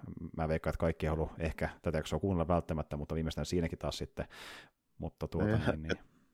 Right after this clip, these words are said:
Speaker 2: katsotaan, mutta tuota, joo,
Speaker 1: <laughs>
Speaker 2: eipä tässä mitään, niin on varmaan joulu- ja uuden vuoden toivotukset on tässä paikallaan, koska seuraava jakso todennäköisesti tulee kuitenkin ensi vuoden puolella sitten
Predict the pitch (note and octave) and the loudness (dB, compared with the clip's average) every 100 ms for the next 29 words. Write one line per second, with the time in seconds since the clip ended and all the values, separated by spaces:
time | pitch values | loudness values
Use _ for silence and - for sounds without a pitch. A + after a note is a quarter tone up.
0 | _ G2 G2 G#2 G2 F2+ E2+ - - F2+ | _ 4 6 8 8 8 4 -2 -4 0
1 | G#2+ G#2+ F#2+ F2 - F#2+ G2+ G2+ A2 - | 2 4 4 2 0 2 2 2 0 -2
2 | A2+ - - F2+ F#2 - _ _ _ _ | -4 -4 -4 -2 -2 -4 _ _ _ _
3 | _ _ _ _ F#2+ F2+ G2 G#2 - _ | _ _ _ _ -2 2 4 2 0 _
4 | _ _ _ _ _ _ _ _ _ _ | _ _ _ _ _ _ _ _ _ _
5 | - C3 C3 E3 D#3 C3 C3+ C3+ C#3+ B2+ | -10 6 12 12 12 12 12 12 10 8
6 | A2+ A2+ A2+ A2 A#2 A#2 G#2+ G2+ A2 G#2+ | 8 8 8 6 6 6 4 0 -4 0
7 | G#2+ G#2+ G#2+ A2 A2 G#2+ F#2+ F#2 F#2 - | 2 4 2 6 8 8 6 4 2 -2
8 | G2+ G#2+ G2 F#2+ F#2 - F#2 F#2 - G2 | 2 4 6 4 4 4 4 4 -2 -2
9 | G#2 G2+ F#2 F2 G2 G2 F#2+ F#2 F2+ F#2 | 4 6 6 4 4 4 4 2 2 4
10 | G2+ G2 G2+ F2 D#2 G#1+ - - | 4 6 8 8 6 2 -2 -10